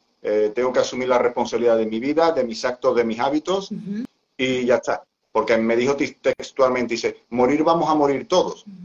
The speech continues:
Speaker 1: pero no todos vamos a vivir igual".
Speaker 2: Ujú. Ujú.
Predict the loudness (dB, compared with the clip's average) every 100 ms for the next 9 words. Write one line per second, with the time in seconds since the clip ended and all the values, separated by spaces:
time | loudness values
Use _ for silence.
0 | -20 _ _ _ 4 4 2 0 0 2
1 | 4 2 2 0 0 -4 -4 -6 -2 -2
2 | -2 -8 _ _ _ -14 -12 -10 -8 -8
3 | -10 _ _ -16 -14 -12 -12 -12